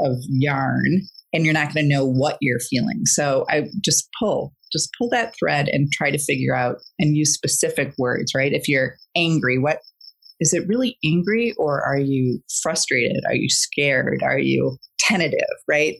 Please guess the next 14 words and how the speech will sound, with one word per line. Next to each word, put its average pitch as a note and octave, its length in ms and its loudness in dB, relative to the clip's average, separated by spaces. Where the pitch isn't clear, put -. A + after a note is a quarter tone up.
So D3 420 0
using E3+ 400 2
that C#3 200 0
specific - 600 0
language, D3+ 400 2
and F#3 120 2
then F3 100 2
people A3 300 -2
can A3+ 180 -2
hold E4 240 0
you D3 100 2
in C3 100 2
that - 200 -2
space. - 420 -4